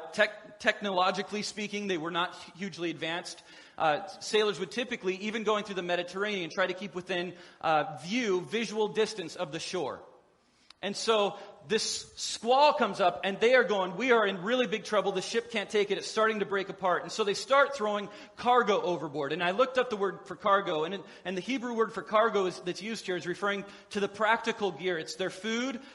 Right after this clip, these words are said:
their water, and their provisions. It's the things they need for basic survival. That's how serious you see the storm is. They're not throwing, like, a rocking chair over or something like that, you know, things that are just not necessary. They're throwing over, like, the things they need to stay alive because it's dire.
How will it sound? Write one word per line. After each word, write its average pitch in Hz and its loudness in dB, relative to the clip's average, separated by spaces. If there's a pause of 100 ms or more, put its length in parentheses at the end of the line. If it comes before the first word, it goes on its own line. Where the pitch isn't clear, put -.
their 196 2
water, 208 4 (160)
and 196 -2
their 196 0
provisions. 165 -4 (240)
It's 208 0
the 202 -2
things 240 -2
they 226 0
need 220 -2
for 196 -2
basic 190 -2
survival. 165 2
That's 196 4
how 277 6
serious 226 -2
you 185 -10
see 180 -8
the 156 -8
storm 165 -6
is. 120 -10
They're 196 0
not 240 2
throwing, 214 0
like, 175 0
a 170 0
rocking 170 2
chair 165 -4
over 135 -4
or 131 -4
something 160 -8
like 160 -4
that, 143 2
you 151 -4
know, 151 -4
things 180 -6
that 180 -4
are 170 -6
just 151 -10
not 147 -4
necessary. 143 -6 (320)
They're 254 8
throwing 214 0
over, 185 0
like, - 0
the 165 -4
things 233 0
they 220 2
need 214 -2
to 175 -10
stay 202 -2
alive 180 6
because 160 -6
it's - -12
dire. 135 0